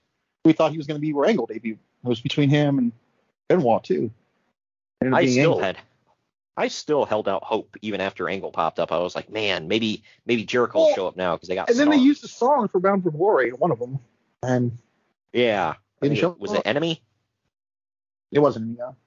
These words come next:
Speaker 1: which W W E had
Speaker 2: Okay.
Speaker 1: used for a No Way Out pay-per-view, but
Speaker 2: <laughs>
Speaker 1: and he still didn't show up.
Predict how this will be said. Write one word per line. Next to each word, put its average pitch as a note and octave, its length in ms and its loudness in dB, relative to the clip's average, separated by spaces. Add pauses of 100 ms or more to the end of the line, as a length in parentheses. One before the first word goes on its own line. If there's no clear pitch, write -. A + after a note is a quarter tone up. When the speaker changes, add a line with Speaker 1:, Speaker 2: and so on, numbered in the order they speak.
(160)
Speaker 1:
which - 320 -8
W C#3 200 4
W C#3 100 2
E - 40 4
had C3+ 80 2
Speaker 2:
Okay. C3 80 -10
Speaker 1:
used C#3 160 -8
for C#3 160 2
a - 20 0
No C3+ 120 0
Way C3+ 100 0
Out C#3+ 120 2
pay-per-view, A#2+ 340 -6
but A#2 120 -4 (560)
Speaker 2:
<laughs> - 500 -20
Speaker 1:
and F#3 140 0
he D3+ 80 2
still G#3 160 2
didn't G#3 120 4
show A#3+ 140 4
up. - 140 -2